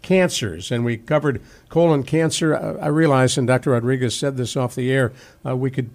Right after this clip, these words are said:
talk about this for the next eight hours, but we're gonna move on. And the next one would be breast cancer. Uh, and I was, uh,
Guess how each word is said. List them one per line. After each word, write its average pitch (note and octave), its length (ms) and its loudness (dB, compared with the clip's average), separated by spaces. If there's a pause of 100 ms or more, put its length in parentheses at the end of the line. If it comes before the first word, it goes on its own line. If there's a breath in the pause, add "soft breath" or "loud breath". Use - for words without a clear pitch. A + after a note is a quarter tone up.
(140)
talk C3+ 220 0
about B2 200 -2
this C3 200 -4
for C#3 100 -8
the A#2+ 100 -2
next B2+ 240 -4
eight C#3+ 220 -2
hours, A2 400 -2
but C3+ 140 -6
we're B2 100 -6
gonna C3 140 0
move F3 200 4
on. A2+ 260 -2 (760 soft breath)
And G#3+ 480 -6
the E3+ 60 2
next A3+ 240 0
one D#3 140 0
would C#3+ 120 -2
be C3 220 -2 (260 loud breath)
breast F3+ 300 2
cancer. A2+ 500 -2 (340 soft breath)
Uh, C3+ 120 -8
and B2 200 -4
I A#2+ 100 -2
was, A2+ 280 -6
uh, A2+ 140 -4